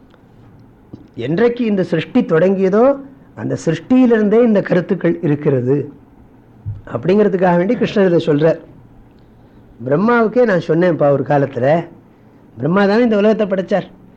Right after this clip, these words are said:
ஆகையினால இவர் என்ன சொல்றாருன்னா, "பிரம்மாவுக்கு நான் உபதேசம் பண்ணேன்" அப்படின்னு சொல்றப்போ இந்த ஸ்லோகத்துல பிரம்மாங்கிற பேர் இல்லை. அது நம்ம சப்ளை பண்ணி ஆகணும்.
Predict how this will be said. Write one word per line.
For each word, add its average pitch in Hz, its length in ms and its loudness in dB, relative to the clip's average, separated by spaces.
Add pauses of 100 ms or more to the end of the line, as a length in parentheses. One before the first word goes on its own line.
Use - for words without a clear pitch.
(180)
ஆகையினால 202 340 0
இவர் 208 140 0
என்ன 208 220 0
சொல்றாருன்னா, 185 460 0 (120)
"பிரம்மாவுக்கு 226 540 2
நான் 226 140 2
உபதேசம் 208 500 0
பண்ணேன்" 151 480 -2 (840)
அப்படின்னு 190 280 -2
சொல்றப்போ 202 340 -2
இந்த 175 220 -4
ஸ்லோகத்துல 214 360 0
பிரம்மாங்கிற 202 460 0
பேர் 190 220 0
இல்லை. 190 300 -2 (3500)
அது 170 100 -8
நம்ம 170 160 0
சப்ளை 175 320 -2
பண்ணி 190 200 0
ஆகணும். 170 300 -2